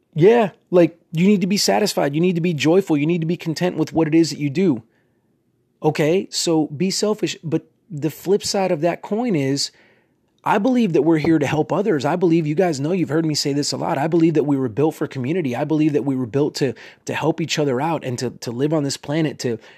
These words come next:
to love each other and to, to be kind to each other and do all of that. But you know where it starts? I,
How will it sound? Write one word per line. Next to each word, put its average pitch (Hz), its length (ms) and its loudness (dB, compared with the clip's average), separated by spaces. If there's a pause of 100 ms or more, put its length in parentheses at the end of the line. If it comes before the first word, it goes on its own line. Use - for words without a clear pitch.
(260)
to 127 100 -6
love 139 280 0
each 165 200 0
other 127 260 2
and 120 200 -6
to, 117 240 -6
to - 160 -12
be 123 180 -8
kind 165 440 -2
to 139 120 -2
each 120 200 -2
other 113 280 -2
and 117 380 -8 (340)
do 143 180 2
all 143 160 0
of 131 60 -2
that. 214 220 0
But 135 160 -4 (1200)
you 113 100 -8
know 170 100 2
where 208 200 4
it - 80 -2
starts? - 580 -4 (880)
I, - 160 -2